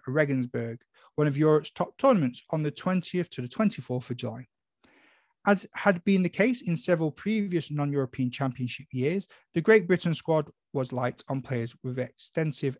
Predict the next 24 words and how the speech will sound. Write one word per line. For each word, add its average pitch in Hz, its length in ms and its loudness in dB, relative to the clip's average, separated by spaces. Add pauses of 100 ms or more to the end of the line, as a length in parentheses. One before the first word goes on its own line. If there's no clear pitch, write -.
experience 151 680 -4
in 131 120 -4
the 127 80 -2
international 127 560 -4
competition. 123 640 -8 (960)
The 247 80 4
team 277 240 8
included 262 560 6
only 180 240 4
five 226 360 2
players 233 320 0
who - 180 -4
had 175 100 0
represented 175 600 -2
G 147 220 -4
B 165 320 0
in 151 120 -2
at 139 100 -6
least 135 260 -4
one 139 200 0
previous 131 460 -2
European 123 380 -2
Championship 156 520 -2
event, 117 280 -10